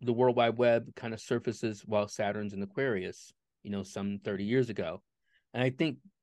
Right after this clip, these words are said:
that the, the web has demonstrated how we can,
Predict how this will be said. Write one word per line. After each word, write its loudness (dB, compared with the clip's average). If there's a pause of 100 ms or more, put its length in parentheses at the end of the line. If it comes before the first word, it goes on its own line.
(280)
that 4 (260)
the, 0
the 2
web 6
has -2
demonstrated 2 (420)
how 4
we 0
can, -4